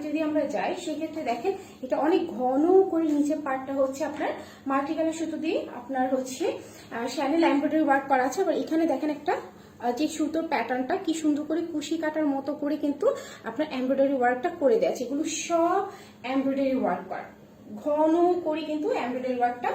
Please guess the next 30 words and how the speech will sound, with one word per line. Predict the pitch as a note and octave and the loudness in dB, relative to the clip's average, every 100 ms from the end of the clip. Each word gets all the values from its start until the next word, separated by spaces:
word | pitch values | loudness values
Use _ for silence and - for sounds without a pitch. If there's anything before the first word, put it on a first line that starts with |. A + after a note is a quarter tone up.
| - - - - | -4 -16 -18 -4
পেয়ে | D#4 - | 0 2
যাচ্ছেন। | - G#2+ - - - - G#3+ | 0 -2 -6 -6 -12 -12 -4
এবং | D4 D4 | -4 -2
এইটা | D4+ F#4 F#4 | 0 0 0
বডি | B3 C4 E4+ F4 | 0 2 2 0
হচ্ছে | F4 - A#4+ - | -2 -4 -6 -4
ছেষট্টি | D#4 D#4 E4+ - F4 | -2 0 0 2 6
ইঞ্চ | F4 - | 6 6
পাচ্ছেন, | A3 - B3 B3 | -2 -4 -8 -2
সিক্সটি | E4 D#4+ - F4 - | 0 0 0 -2 -2
সিক্স | D4+ D4 D#4+ | -2 -2 -2
ইঞ্চ | D#4+ C#4 | -2 0
বডি, | B3+ B3+ A#4 - | 0 0 2 2
লং | C#4 D4+ | 0 0
পেয়ে | D4+ D4+ | -2 -2
যাচ্ছেন | D#4 F4 C#4 | -2 -4 -4
ফর্টি | A#3 - C#4+ | -4 -4 -8
সিক্স। | E4 G4 - - - | -4 -4 -4 -12 -12
হাতার | C#4+ C#4+ D#4+ | -6 -4 -4
কাপড়টা | D#4 D4+ - F4+ | -6 -6 -8 -6
আলাদা | C4 B3+ C4 | -4 -4 -4
আছে, | C4 F4 | -4 -2
আমি | D#4 - | -4 -4
দেখিয়ে | - C4+ B3+ | -6 -6 -6
দিচ্ছি। | - G4+ - - - C4+ | -4 -4 -6 -6 -12 -4
এই | E4 | 2
হচ্ছে | F4+ F#4+ G4 | 2 2 0
ব্যাক | - - - | 0 -4 -6
সাইডটা, | A#3+ - - - - - - | -6 -6 -10 -16 -18 -16 -2
মহেশ্বরী | C4 D4+ E4+ G4 F#4 | 0 0 -2 -4 -2